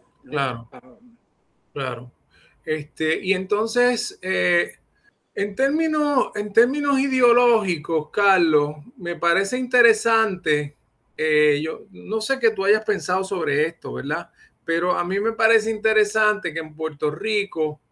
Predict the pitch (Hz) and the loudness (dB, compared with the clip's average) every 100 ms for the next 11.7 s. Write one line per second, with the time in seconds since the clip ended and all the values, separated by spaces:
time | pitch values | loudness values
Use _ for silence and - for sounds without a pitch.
0 | _ _ _ _ _ _ - 160 156 143 | _ _ _ _ _ _ -6 0 2 0
1 | 147 175 170 160 180 214 226 226 202 170 | 0 0 0 0 2 4 4 4 2 -4
2 | 156 147 147 147 160 143 170 226 226 233 | -4 0 0 0 0 2 4 4 4 0
3 | 226 226 220 226 220 226 220 160 151 135 | 2 0 2 0 2 0 0 -2 -2 -2
4 | 143 - 143 131 131 143 180 196 190 208 | -4 -8 -16 -12 -8 -4 -4 -2 -2 0
5 | 202 190 180 214 202 190 190 160 139 _ | -2 -2 -4 -2 0 0 0 0 -2 _
6 | - _ - 175 175 175 185 214 240 240 | -20 _ -6 -2 -2 0 0 2 4 4
7 | 233 226 220 214 202 160 156 156 196 190 | 6 6 8 6 2 2 0 0 -2 -2
8 | 196 196 202 190 180 170 143 - 185 175 | -2 0 -2 -2 -4 -6 -6 -2 0 0
9 | 160 175 175 180 180 147 123 - - _ | -2 -8 0 2 2 -2 -6 -12 -20 _
10 | - 151 151 143 143 143 - 147 - 185 | -4 -2 -2 -4 -4 -6 -6 -4 0 2
11 | 175 127 151 160 185 165 | 2 2 2 2 2 2